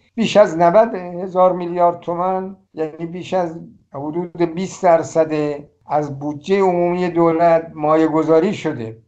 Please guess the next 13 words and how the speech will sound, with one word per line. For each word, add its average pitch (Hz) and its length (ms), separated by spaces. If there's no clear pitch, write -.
اگر 156 420
یک 147 360
حکومت 147 440
مردمی 147 500
بود، 233 240
قابل 147 500
جلوگیری 165 600
بود 208 240
و 151 80
این 175 260
اتلاف 180 460
انجام 180 500
نمی‌شد. 190 560